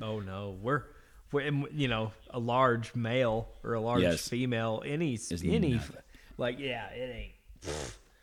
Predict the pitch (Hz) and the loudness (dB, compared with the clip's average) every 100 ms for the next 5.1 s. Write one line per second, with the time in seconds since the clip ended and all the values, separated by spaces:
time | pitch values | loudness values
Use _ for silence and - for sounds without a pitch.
0 | _ _ _ - 107 117 107 98 101 110 | _ _ _ -10 -8 -8 -10 -12 -10 -12
1 | - 110 - _ - - - - - - | -12 -18 -18 _ -20 -20 -20 -20 -20 -20
2 | - - _ _ - 117 127 113 107 107 | -20 -20 _ _ -20 -14 -12 -10 -12 -12
3 | 107 107 - - - - - 123 117 113 | -14 -16 -20 -20 -20 -20 -14 -10 -8 -8
4 | 110 110 - _ _ _ - 117 107 110 | -8 -10 -14 _ _ _ -12 -10 -8 -6